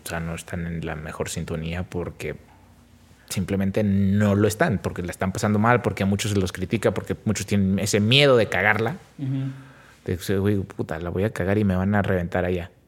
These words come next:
Speaker 2: Claro.
Speaker 1: Entonces, y realmente, si te, si te pones a analizar todos los comentarios de los demás,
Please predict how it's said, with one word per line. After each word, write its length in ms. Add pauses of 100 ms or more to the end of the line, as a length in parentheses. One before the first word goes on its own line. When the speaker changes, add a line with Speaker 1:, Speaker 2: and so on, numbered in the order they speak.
(100)
Speaker 2:
Claro. 180 (1040)
Speaker 1:
Entonces, 600 (400)
y 100
realmente, 760
si 160
te, 260
si 140
te 140
pones 680 (720)
a 40
analizar 640
todos 220
los 120
comentarios 580
de 80
los 120
demás, 260